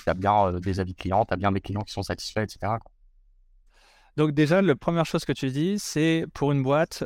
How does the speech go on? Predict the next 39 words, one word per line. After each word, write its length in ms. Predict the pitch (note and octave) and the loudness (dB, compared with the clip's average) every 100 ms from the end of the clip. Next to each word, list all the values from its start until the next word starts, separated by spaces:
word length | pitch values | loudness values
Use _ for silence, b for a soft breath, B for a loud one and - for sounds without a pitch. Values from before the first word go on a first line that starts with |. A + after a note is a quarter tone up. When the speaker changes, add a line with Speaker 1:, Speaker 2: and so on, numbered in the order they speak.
| - | -6
Speaker 2:
euh, 400 | C3 B2 A#2+ A#2+ | -4 -2 -2 -4
un 120 | B2 | -4
peu 100 | - | 0
le 140 | D3+ C3+ | 2 2
critère 440 | - E3 E3+ D#3+ | -2 -2 2 0
pour 200 | - A#2+ | 0 -2
voir 260 | B2 C#3 C#3 | 0 0 -2
si, 400 | - C3 C3 B2+ | -6 -4 0 0
euh, 100 | A#2 | 0
on 80 | A#2 | -2
maîtrise 440 | A#2+ - C#3 B2+ | -4 -4 -6 -4
bien 260 | B2+ C#3 C#3 | -2 0 0
les 220 | A#2+ B2+ | 0 0
avis, 220 | B2+ C3+ | 0 -2
et 40 | |
cetera, 500 | F3+ C3+ - C3 D#3 E3 | -2 -2 0 2 0 -2
c'est 300 | - B2+ - | -4 -4 -2
à 100 | C#3+ | -2
droite, 440 | C#3+ C#3+ C#3+ - - B2 | 2 2 2 -2 -8 -4
euh, 160 | A2 | -2
le 140 | A2 A2+ | -2 -4
Google 300 | A#2 A#2+ A#2+ | -4 -2 0
My 160 | A2 | -2
Business, 460 | G#2+ A2 B2+ C3+ - | -4 -2 0 0 0
euh, 200 | A2 A2 | 0 0
si 160 | - A#2+ | -2 -4
on 60 | |
le 60 | A2+ | -4
prononce 300 | - B2 B2 | -2 -2 0
à 40 | |
l'ancienne, 260 | A#2 - C3 | -2 0 -2
je 60 | |
crois 100 | - | -4
qu'il 160 | - B2 | -6 -4
a 60 | G#2 | -2
changé 260 | A#2+ A2 | 0 0
de 60 | G#2+ | 0
nom 120 | A#2+ | -2
d'ailleurs. 260 | A2+ G#2 | 0 -2